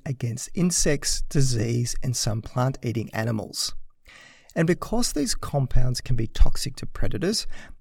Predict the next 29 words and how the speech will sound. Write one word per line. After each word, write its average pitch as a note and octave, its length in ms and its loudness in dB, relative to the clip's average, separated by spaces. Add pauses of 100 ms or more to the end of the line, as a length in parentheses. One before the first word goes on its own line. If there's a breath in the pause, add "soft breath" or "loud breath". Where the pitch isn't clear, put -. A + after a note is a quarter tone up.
then F#3 140 4
you F#3+ 100 2
can F3+ 140 -2
see G#3+ 400 2
where B3 180 -2
the A#3+ 140 -2
health - 420 4
concerns G#2+ 680 -4
about G2+ 340 -6
these - 320 -8
foods - 480 -8
come G#2 240 4
in. B2 280 0 (920 soft breath)
But F#3+ 140 0
a F3 80 2
quick - 480 -2
diversion G#2 560 -4
here. A#2+ 320 -8 (540 soft breath)
There F#3+ 120 -2
are F3+ 80 0
so F3+ 600 4 (160)
many C#3 500 2 (160)
different - 420 -6
types - 300 -2
of A#2+ 160 -10
plants E3+ 400 0
that - 140 -10
contain C#3+ 360 2
compounds E3 640 0